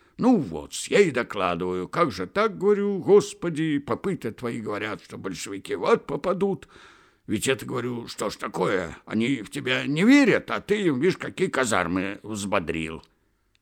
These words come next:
"Ну, не верят?" спрашивает. "Истинный Бог, говорю.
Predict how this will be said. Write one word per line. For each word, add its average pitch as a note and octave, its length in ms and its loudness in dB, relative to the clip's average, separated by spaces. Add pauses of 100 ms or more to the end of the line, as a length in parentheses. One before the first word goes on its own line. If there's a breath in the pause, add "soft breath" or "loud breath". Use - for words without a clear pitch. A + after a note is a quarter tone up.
(160)
"Ну, D2+ 320 -4 (920)
не A2 160 4
верят?" G#2+ 480 0 (440)
спрашивает. - 720 -10 (300 soft breath)
"Истинный G3 580 2
Бог, G#2 300 2
говорю. E2 400 0